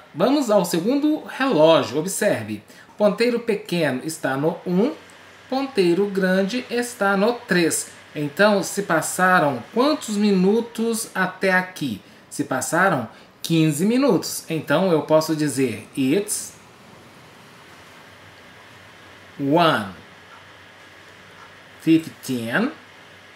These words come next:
Ou então, meus queridos, nós podemos dizer que se passaram um quarto de hora. Por quê? Se eu dividir este relógio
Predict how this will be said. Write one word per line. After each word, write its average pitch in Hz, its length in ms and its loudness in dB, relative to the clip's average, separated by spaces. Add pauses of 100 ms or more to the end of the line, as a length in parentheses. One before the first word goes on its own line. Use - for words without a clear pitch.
(720)
Ou 285 240 4
então, 180 500 2
meus 127 160 -2
queridos, 110 520 -6
nós 180 160 -2
podemos 190 480 0
dizer 123 520 -2 (280)
que 175 120 -4
se 180 160 -4
passaram 185 800 2 (320)
um 311 300 4 (260)
quarto 226 460 2
de 220 180 -2
hora. 143 300 4
Por 254 360 -2
quê? 110 260 -6
Se - 160 -4
eu 277 80 0
dividir 247 440 -4
este 254 280 -6
relógio 143 600 0